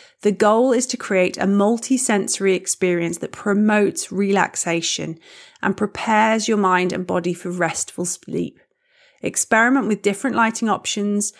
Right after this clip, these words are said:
explore soothing colours, and find the scents that bring you a sense of calm and tranquility.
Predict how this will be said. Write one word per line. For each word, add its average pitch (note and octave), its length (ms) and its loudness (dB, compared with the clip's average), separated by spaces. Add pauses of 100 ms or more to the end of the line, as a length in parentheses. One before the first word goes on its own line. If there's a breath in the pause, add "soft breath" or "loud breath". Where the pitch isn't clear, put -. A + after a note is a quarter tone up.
(160 soft breath)
explore F3+ 500 -2
soothing B3+ 560 0
colours, F3+ 540 -2
and F#3+ 200 -4
find C4+ 380 0
the C4 60 0
scents F#3 480 0
that F#3+ 160 -6
bring F#3 240 -2
you F3+ 120 2
a E3+ 60 -2
sense F#3 400 -4
of F#3 140 -10
calm F#3 500 0
and F#3 180 -6
tranquility. F3 840 -10